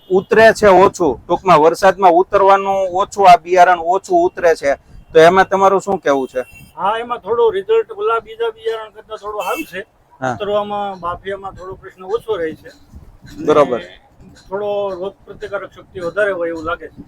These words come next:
Speaker 1: બરોબર. હવે આપણે ગોરધનભાઈ એક બીજા આપણા ખેડૂત મિત્ર છે, બરોબર છે, એ પણ આ પાંચસો એક વેરાયટી વાવેલી છે, તો એમનો પણ આપણે અભિપ્રાય લેશું.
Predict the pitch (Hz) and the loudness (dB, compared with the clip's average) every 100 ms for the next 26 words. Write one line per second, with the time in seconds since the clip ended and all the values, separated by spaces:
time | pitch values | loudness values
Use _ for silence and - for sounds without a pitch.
0 | _ _ _ - 151 156 131 120 _ - | _ _ _ -4 2 2 2 -6 _ -20
1 | - - 165 202 208 233 240 240 180 190 | -16 2 6 8 8 6 6 6 6 2
2 | 190 220 214 220 220 220 - 196 208 208 | 4 0 2 2 4 2 -4 -4 6 8
3 | 208 196 202 208 202 190 208 196 196 202 | 8 6 4 2 2 -2 -2 -4 -12 0
4 | 202 180 175 202 - - _ _ 160 190 | 2 2 -2 -6 -6 -20 _ _ 2 4
5 | 202 214 202 214 190 196 202 202 190 180 | 4 2 2 2 6 4 4 4 4 4
6 | 196 - 202 202 - 196 180 175 196 196 | 0 2 2 2 2 2 4 4 2 0
7 | 185 165 175 185 175 151 175 - 170 175 | 2 4 6 4 0 -6 -6 0 4 4
8 | 196 208 196 196 196 190 190 185 170 190 | 6 2 4 0 0 4 4 4 2 -4
9 | 185 175 170 170 165 | -2 -2 -2 -4 -6